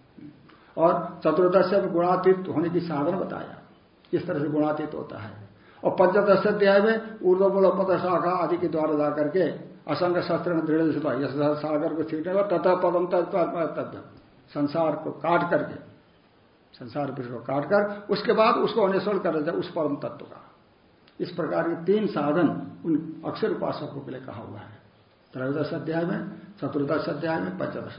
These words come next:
अध्याय में। द्वादश अध्याय में उनके आचरण दिखाई अदृष्ट आदि के द्वारा, ये कहना है।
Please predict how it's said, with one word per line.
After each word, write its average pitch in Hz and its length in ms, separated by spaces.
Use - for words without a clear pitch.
अध्याय - 200
में। - 360
द्वादश 175 360
अध्याय 196 280
में 202 80
उनके 185 220
आचरण 175 380
दिखाई - 240
अदृष्ट - 300
आदि 104 200
के 113 100
द्वारा, - 340
ये 156 60
कहना 117 300
है। 113 320